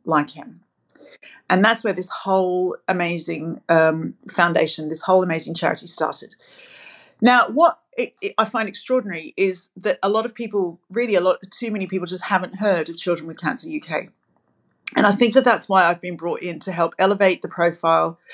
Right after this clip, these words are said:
to expand the reach, particularly amongst hopefully some of, some corporate partners going forward, to get some ambassadors on board, to get people really talking about it, because the research is making a difference. The problem with research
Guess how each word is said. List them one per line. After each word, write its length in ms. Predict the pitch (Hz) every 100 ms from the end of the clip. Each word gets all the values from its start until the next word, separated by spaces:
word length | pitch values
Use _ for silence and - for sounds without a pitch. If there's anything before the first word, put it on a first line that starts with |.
| - _ -
to 460 | - 185 175 170 - -
expand 840 | 190 - - - 202 202 220 214 214
the 80 | 196
reach, 580 | 185 175 - - - -
particularly 720 | 170 - 190 180 185 175 165
amongst 520 | 175 175 170 - -
hopefully 460 | 147 - 180 - 170
some 160 | 170 175
of, 180 | 170 _
some 240 | - 175 165
corporate 420 | - 170 170 160
partners 460 | 165 165 160 160 -
going 280 | 170 160
forward, 400 | 156 170 165 165 - - - - -
to 100 | -
get 180 | 247 -
some 140 | 226
ambassadors 580 | 208 180 190 196 180 185
on 140 | 175
board, 180 | 175 175
to 100 | 170
get 180 | 185 175
people 200 | 190 175
really 240 | 175 170
talking 380 | 170 190 185 175
about 220 | 170 165
it, 100 | 165 - _ _
because 420 | 202 202 202 202
the 160 | - 214
research 640 | 233 240 - 226 214 - -
is 420 | 202 196 196 -
making 380 | 190 180 175 175
a 40 | 175
difference. 640 | 175 175 170 - - - - - _
The 60 |
problem 240 | - 359 403
with 160 | 330
research 440 | 240 247 214 208